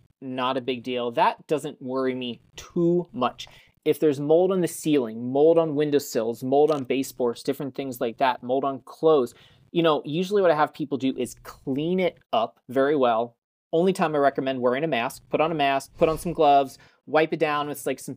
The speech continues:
tea tree, cedarwood, essential oils, things like that, and clean it up. And then see if it comes back. If it comes back, you definitely do have an issue going on.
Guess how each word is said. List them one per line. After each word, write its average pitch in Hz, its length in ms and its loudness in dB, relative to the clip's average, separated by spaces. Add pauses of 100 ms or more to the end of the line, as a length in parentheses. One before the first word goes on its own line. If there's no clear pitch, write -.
tea - 200 -6
tree, 151 280 -4
cedarwood, 147 480 0
essential 143 340 -6
oils, 131 300 0
things 147 220 -6
like 139 180 -2
that, 131 240 0 (100)
and 123 320 -8
clean 131 320 -10
it 131 140 -10 (180)
up. 113 220 -2 (440)
And 170 220 0
then 170 320 4
see - 240 -4
if 269 120 -4
it - 80 -2
comes - 280 -10
back. - 420 -10 (160)
If 160 120 2
it 185 100 0
comes 262 320 -6
back, 139 400 0
you 135 80 -8
definitely 135 380 -2
do 113 220 -8
have 107 380 -6
an 101 260 -12 (260)
issue 127 340 -4
going 113 360 -8
on. 110 340 -8